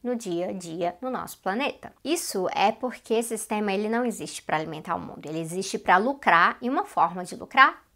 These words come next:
é produzindo alimentos, inclusive,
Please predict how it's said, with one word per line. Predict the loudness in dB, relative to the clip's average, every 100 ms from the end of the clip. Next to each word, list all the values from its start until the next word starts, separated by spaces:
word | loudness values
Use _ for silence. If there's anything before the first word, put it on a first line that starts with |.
| 2
é | 4 4 0 _ 0
produzindo | 0 2 0 0
alimentos, | 2 2 0 -4 -12 -8
inclusive, | -4 -4 -2 -4 -4 -14